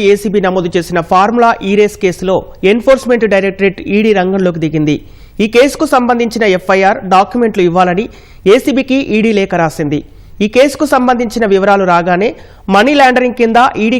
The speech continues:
కేసు నమోదు చేయనుంది. హెచ్ఎండిఏ ఖాతా నుంచి నేరుగా విదేశాలకు నగదు బదిలీ చేయడంపై ఈడీ దృష్టి సారించినట్లు తెలుస్తోంది. ఆర్బీఐ అనుమతి లేకుండా నిధులు బదిలీ చేశారనే కోణంపై విచారణ చేసే అవకాశం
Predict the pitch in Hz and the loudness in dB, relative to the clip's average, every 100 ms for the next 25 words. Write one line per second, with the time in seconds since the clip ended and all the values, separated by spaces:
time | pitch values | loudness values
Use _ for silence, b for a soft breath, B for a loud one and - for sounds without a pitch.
0 | 240 220 196 185 202 196 180 180 170 160 | 0 0 0 -2 0 0 0 -2 0 0
1 | 160 - - b b 196 202 285 277 269 | 0 -4 -12 b b -2 0 0 0 2
2 | 233 220 190 190 202 196 - 247 - 196 | 0 0 -2 0 -2 -2 -4 -6 -6 0
3 | 208 233 240 202 208 285 285 262 240 240 | 2 2 2 2 0 0 2 0 0 -2
4 | 208 202 214 196 190 202 - 180 180 190 | -2 0 0 0 0 -2 -2 -2 -2 -2
5 | 202 - B B B 226 277 240 233 240 | -2 -4 B B B 0 2 0 -2 -2
6 | 247 233 202 196 190 180 180 151 151 - | -2 0 0 0 -2 -4 -2 -4 -4 -4
7 | 156 151 143 - b b - 180 247 220 | -2 -2 -4 -10 b b 0 2 4 2
8 | 262 262 190 208 214 214 190 180 185 233 | 0 0 -2 -2 -2 -2 -2 -2 -2 -2
9 | - B B 208 240 294 240 240 247 - | -4 B B -2 0 2 2 2 0 0
10 | 233 220 220 202 196 190 190 185 226 269 | 0 0 -2 -2 -2 -2 -2 -2 -2 -4
11 | 185 202 247 220 202 202 196 190 - 165 | -6 -2 -2 0 -2 -2 -2 -4 -2 -2
12 | 185 185 180 | -2 -4 -4